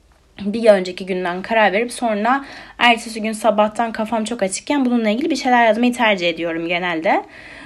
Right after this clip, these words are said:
E, çünkü son güne de bırakıyorum. Birazcık, e, o an, yani ülkede bir günde gündem değişebildiği için genelde son zamanlarda yapmak, son, e, sabah bu yayını düzenlemek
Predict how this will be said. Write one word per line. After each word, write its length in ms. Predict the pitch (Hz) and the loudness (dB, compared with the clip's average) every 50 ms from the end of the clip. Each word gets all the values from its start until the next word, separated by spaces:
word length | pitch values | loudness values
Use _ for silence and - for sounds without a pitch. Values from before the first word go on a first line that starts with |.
| - - _ _ | -20 -20 _ _
E, 280 | - 185 196 202 196 196 | -2 0 2 2 0 0
çünkü 340 | - - 254 247 247 277 | 0 0 0 2 0 -2
son 340 | 269 - - 277 269 269 262 | -4 0 2 4 4 4 4
güne 220 | 240 240 240 240 247 | 2 4 4 4 2
de 140 | 247 214 | 2 0
bırakıyorum. 640 | 226 226 240 240 - - 311 311 302 311 311 294 247 | 0 0 -2 -2 0 0 0 2 2 4 4 4 4
Birazcık, 520 | 247 240 247 254 247 233 247 277 269 - - - - | 6 6 6 6 4 2 -2 -4 -4 -6 -14 -8 -4
e, 40 | 202 | 0
o 260 | 214 208 202 - - | 2 2 4 4 6
an, 320 | 233 233 233 233 233 226 220 - - - - - - 185 | 4 6 4 4 2 0 -4 -10 -18 -20 -20 -16 -8 -4
yani 260 | 165 156 156 156 - - - - _ _ | -4 -2 -2 -4 -6 -10 -16 -20 _ _
ülkede 360 | 180 185 - - 196 202 196 202 | -10 -8 -8 -6 -4 -4 -4 -2
bir 60 | 233 | -2
günde 480 | 233 254 226 208 185 180 170 156 - - - | -2 -2 -2 0 0 0 0 0 -2 -4 -10
gündem 420 | - 165 156 160 156 156 156 151 | -8 -6 -4 -2 -2 -4 -2 -2
değişebildiği 640 | 151 151 151 151 - 165 160 156 170 160 - 165 170 | -4 -4 -4 -6 -8 -10 -10 -10 -12 -10 -12 -12 -14
için 220 | - - - - - - - - - - - - - _ | -12 -10 -12 -12 -12 -14 -20 -20 -18 -18 -20 -20 -10 _
genelde 380 | - 247 262 262 262 277 294 | -2 2 4 4 4 4 2
son 220 | 294 - 294 269 262 | 2 2 0 0 2
zamanlarda 540 | 247 247 240 233 226 226 226 226 220 214 226 | 4 4 2 2 0 0 -2 -2 -2 -2 2
yapmak, 560 | 220 214 202 - - 220 226 254 254 - - | 2 2 0 0 -2 -4 -4 -4 -4 -10 -12
son, 400 | - - 226 214 214 202 - - - 202 - - - - - - - | -4 0 0 0 0 -2 -6 -8 -14 -14 -14 -14 -20 -20 -14 -10 -8
e, 200 | 170 170 170 165 | -6 -6 -6 -6
sabah 400 | - - 202 190 208 214 208 208 - - | -2 -2 2 4 4 2 2 0 -6 -4
bu 160 | 185 175 170 | -4 -4 -2
yayını 420 | 175 175 175 165 165 165 160 160 165 | 0 0 0 2 2 0 -2 -4 -6
düzenlemek 680 | - - 160 160 160 165 170 175 185 220 320 320 - | -8 -4 -2 -2 0 0 -2 -2 0 0 -2 -2 -4